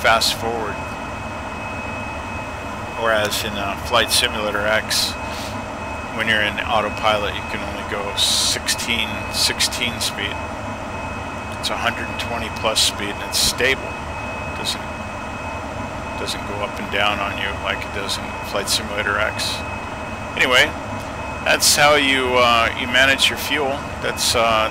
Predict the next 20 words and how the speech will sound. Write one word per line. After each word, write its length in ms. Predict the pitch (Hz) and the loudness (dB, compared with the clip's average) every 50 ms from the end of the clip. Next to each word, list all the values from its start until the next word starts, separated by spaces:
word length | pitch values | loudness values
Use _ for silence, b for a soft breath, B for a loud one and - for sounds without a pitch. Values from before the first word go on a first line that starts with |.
| 95 | 2
that's 220 | - 123 123 120 - | 2 2 2 2 0
a 80 | 117 | -2
fuel 300 | 107 - - 131 123 120 | -2 -2 -2 -2 -2 -2
transfer 760 | 113 - - 131 120 120 120 - - - - 123 123 123 123 123 - - - - - - - - - - - - - - - - - - 110 110 | -2 0 2 2 2 2 2 2 0 0 0 0 2 2 0 0 -2 -6 -8 -8 -8 -8 -8 -8 -8 -8 -8 -8 -8 -8 -8 -8 -6 -6 -2 0
mini 240 | 127 127 127 123 120 - | 2 2 2 2 0 0
tutorial 580 | - - 110 110 - 123 127 127 127 127 131 135 139 - - - - - - - - - - - - - - - - - - - - - - - | -4 -4 -4 -2 -2 0 2 2 4 4 2 2 0 -4 -8 -8 -8 -8 -8 -8 -8 -8 -8 -8 -8 -8 -8 -8 -8 -8 -8 -8 -8 -6 -4 0
and 460 | 117 117 117 113 113 113 113 110 113 | 2 4 4 4 2 2 0 0 0
sort 260 | - - 120 117 117 | 0 0 0 0 0
of 60 | 113 | 0
a 80 | 113 110 107 110 | -2 -4 -2 0
walkthrough 560 | 113 117 120 113 - - - 123 113 117 113 | 2 2 2 0 -2 -4 -2 -2 0 0 0
on 80 | 110 104 | 0 -2
the 60 | 104 | -2
fuel 300 | 101 - 113 117 123 123 | -2 -2 0 0 0 0
system 420 | - - 110 107 107 - - 113 - - - - - - - - - - - 254 - - - - - - - - - - - - - - - - - - - - - - - - - - - | 0 0 0 0 0 0 -2 -4 -4 -6 -8 -8 -8 -8 -8 -8 -8 -8 -8 -8 -8 -8 -8 -8 -8 -8 -8 -8 -8 -8 -8 -8 -8 -8 -8 -8 -8 -8 -8 -8 -8 -8 -8 -8 -8 -8 -6
of 80 | - - | -6 -4
the 80 | 113 110 113 | -4 -2 0
Lear 220 | 113 117 117 117 | 2 2 2 2
twenty-four 600 | 113 - - 110 117 123 120 117 - 127 123 120 117 | 0 -2 -4 -4 -2 -4 -4 -4 -4 -2 -2 -2 -2
B. 80 | - 135 | -2 -4